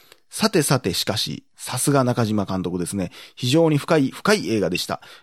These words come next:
えー、子供がいる家庭を持つ母親として、あれの存在は感じる時があります。うちの夫も、秀樹のようなところもあるし、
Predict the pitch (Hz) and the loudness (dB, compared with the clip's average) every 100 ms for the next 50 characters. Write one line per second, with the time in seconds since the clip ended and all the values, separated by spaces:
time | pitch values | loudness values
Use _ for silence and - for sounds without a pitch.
0 | - 98 - 131 123 120 117 117 123 131 | -4 -2 2 2 4 4 4 2 0 4
1 | 120 135 143 - 123 147 147 151 151 156 | 4 4 0 -2 2 4 4 2 2 0
2 | - 110 131 160 156 170 165 160 165 175 | 2 2 4 2 0 0 2 4 2 0
3 | - 139 180 185 170 151 110 80 85 73 | 0 2 4 2 2 0 0 0 -4 -12
4 | - _ _ - _ - 117 123 117 113 | -18 _ _ -20 _ -4 -2 2 2 0
5 | _ 156 175 - _ _ _ - 151 147 | _ 2 2 -2 _ _ _ -2 2 2
6 | - 156 101 117 113 113 - - 127 117 | 2 0 2 2 2 0 -2 0 2 2
7 | 80 87 135 - - | -2 0 2 0 -4